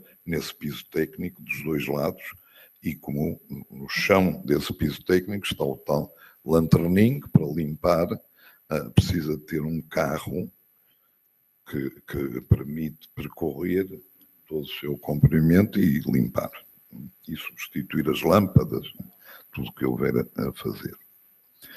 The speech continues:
Aqui está. Bom, aqui julgo que se vê melhor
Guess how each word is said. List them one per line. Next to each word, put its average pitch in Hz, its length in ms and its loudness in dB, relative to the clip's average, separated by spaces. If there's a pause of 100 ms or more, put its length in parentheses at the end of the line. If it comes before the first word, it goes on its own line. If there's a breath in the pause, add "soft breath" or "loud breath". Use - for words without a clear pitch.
(300 loud breath)
Aqui 107 200 2
está. 60 260 2
Bom, 64 380 2
aqui 147 280 4
julgo 117 320 6
que - 60 -2
se - 140 0
vê 98 140 10
melhor 95 540 10